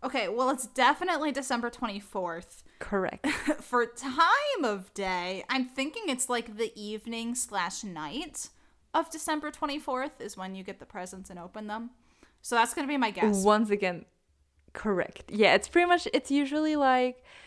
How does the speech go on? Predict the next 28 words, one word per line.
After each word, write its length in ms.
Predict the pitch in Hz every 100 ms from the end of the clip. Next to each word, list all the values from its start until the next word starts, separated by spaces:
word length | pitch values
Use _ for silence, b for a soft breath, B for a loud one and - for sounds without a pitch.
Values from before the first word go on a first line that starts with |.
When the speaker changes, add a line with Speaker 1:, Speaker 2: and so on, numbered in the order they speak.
| b b b b b b _ _
Speaker 2:
uh, 360 | - 240 233 233
so 680 | 233 - - 254 247 247 240
usually 720 | - 233 247 330 381 359 349 -
for 260 | - 220
my 260 | 208 180 175
family, 540 | 175 175 170 170 185
and 100 | 185 180
I 60 |
think 220 | 190 208
it's 140 | 180 -
quite 280 | - 185 180
common, 580 | - 170 165 180 185
you, 400 | 180 190 185 175 -
you 120 | 202
know, 260 | 190 185 - b b
have 280 | - 202 -
dinner 260 | 185 180 180
together 920 | - 214 220 220 294 311 311 - - _ _ _ -
at, 240 | - 190 -
like, 220 | 170 175
five 460 | - - 170 175 -
P 180 | - 165
M 160 | 160
or 80 | 185
something 340 | 202 233 262
like 220 | 262 262 254
that. 240 | 269 269
Speaker 1:
Okay. 320 | 233 190 165